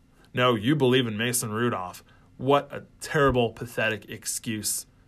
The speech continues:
Seriously. And the other thing is, you know, potentially wanting to make Mason Rudolph the starter in twenty twenty-two. Let, let me say this right here. Ben Roethlisberger has been in this league for eighteen seasons.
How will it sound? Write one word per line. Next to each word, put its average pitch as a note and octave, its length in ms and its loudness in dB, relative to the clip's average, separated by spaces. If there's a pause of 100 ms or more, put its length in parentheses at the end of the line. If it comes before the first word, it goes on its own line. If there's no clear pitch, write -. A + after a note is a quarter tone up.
Seriously. G#2+ 600 -2 (1040)
And C#3+ 180 4
the D#3+ 120 8
other F#3 180 8
thing F#3 180 2
is, C3+ 300 4 (200)
you C#3+ 100 0
know, B2 120 4
potentially E3+ 540 2
wanting D#3 240 4
to C3 80 0
make - 420 0
Mason C#3 340 2
Rudolph B2+ 300 4
the C#3 80 -8
starter B2+ 320 4
in A2+ 60 -2
twenty B2+ 260 -4
twenty-two. B2 480 -4 (380)
Let, F#3+ 400 2
let A3+ 100 4
me G#3+ 100 4
say F3+ 280 6
this B2 200 2
right A#2 200 4
here. G#2+ 260 -2 (540)
Ben G3 100 10
Roethlisberger D#3+ 640 6
has B2+ 120 -2
been C#3+ 160 4
in B2+ 100 0
this A#2+ 160 0
league A#2 180 -2
for - 200 -12 (160)
eighteen C#3 480 -2
seasons. G2+ 580 -4